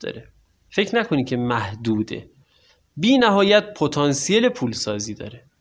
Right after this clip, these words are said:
باید اینو باورش کنی. اولین باور اینه که من بی نهایت توانایی دارم، من بی نهایت قابلیت دارم، من می‌تونم توی این کار موفق بشم.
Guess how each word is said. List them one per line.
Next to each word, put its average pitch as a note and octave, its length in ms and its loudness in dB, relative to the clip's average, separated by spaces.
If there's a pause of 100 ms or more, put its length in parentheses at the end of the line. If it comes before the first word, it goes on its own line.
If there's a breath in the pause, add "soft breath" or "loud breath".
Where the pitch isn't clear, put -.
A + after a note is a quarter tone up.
(140)
باید E3+ 400 4
اینو F#3+ 200 4
باورش A2+ 500 0
کنی. A2 280 -18 (800)
اولین E3 460 4
باور D#3+ 300 4
اینه A3 220 2
که A3 140 -2
من G#3 420 2
بی F3+ 200 4
نهایت D#3 540 4
توانایی B2+ 540 2
دارم، A#2+ 500 -2 (220)
من C#3+ 220 0
بی D3 180 2
نهایت C3 460 2
قابلیت B2+ 720 2
دارم، A2+ 460 -4 (520)
من C#3 120 2
می‌تونم E3 640 2 (160)
توی D3 180 4
این C#3+ 180 4
کار B2+ 260 0
موفق B2 480 -2
بشم. A2+ 420 -6